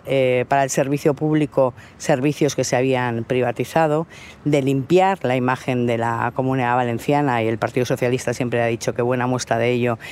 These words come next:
es la gigafactoría de baterías eléctricas que se va a montar en, en Sagunto. Es verdad que teníamos unas tasas de paro, tenemos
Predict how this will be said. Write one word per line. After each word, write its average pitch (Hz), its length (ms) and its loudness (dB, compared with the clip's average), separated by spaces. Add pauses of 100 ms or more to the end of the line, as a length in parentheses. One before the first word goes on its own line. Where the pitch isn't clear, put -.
(300)
es 151 120 0
la 139 140 2
gigafactoría 127 800 0
de 120 100 2
baterías 117 600 0
eléctricas 120 480 -2
que 123 80 -4
se 127 100 0
va 120 80 2
a 117 60 0
montar 117 440 -2
en, 110 460 -2 (140)
en 120 160 -2
Sagunto. 156 640 0 (460)
Es 135 120 -2
verdad 135 340 2
que 127 120 -2
teníamos 123 480 -2
unas 123 200 -2
tasas 139 200 0 (140)
de 113 100 0
paro, 135 320 2 (160)
tenemos - 540 -4